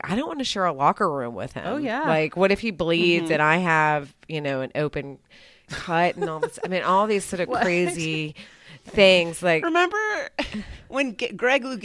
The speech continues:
Speaker 1: Yes.
Speaker 3: hit his head on the
Speaker 1: Yes.
Speaker 3: diving and he bled into the Olympic-sized pool of water?
Speaker 1: With chlorine, I'm assuming, in it.
Speaker 2: Mm-hmm.
Speaker 1: That's not gonna, oh, it's so, and then just the vilification of gay people and,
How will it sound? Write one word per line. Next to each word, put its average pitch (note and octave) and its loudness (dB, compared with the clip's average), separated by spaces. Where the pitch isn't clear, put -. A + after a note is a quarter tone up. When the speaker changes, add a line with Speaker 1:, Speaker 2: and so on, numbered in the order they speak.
Speaker 1:
Yes. F3 6
Speaker 3:
hit A3 -2
his G3+ -2
head A3+ 2
on G3+ 0
the F#3 2
Speaker 1:
Yes. E3+ 6
Speaker 3:
diving A#3+ -8
and G3+ -2
he G3 -4
bled F#3+ 2
into G#3 -2
the F3 -6
Olympic-sized G#3 0
pool A3 -4
of F3+ -4
water? E3 0
Speaker 1:
With G3 4
chlorine, F#3+ 6
I'm D#3+ -4
assuming, F#3 -2
in F#3+ -2
it. C#3 -4
Speaker 2:
Mm-hmm. - -8
Speaker 1:
That's - 0
not D#3+ 4
gonna, C#3+ 0
oh, - -14
it's - -12
so, D3 0
and F#4+ -2
then F#4+ 0
just B3+ -2
the G3+ 4
vilification D3+ 0
of A#2 -8
gay F#2+ -4
people A#2+ -2
and, C3 -4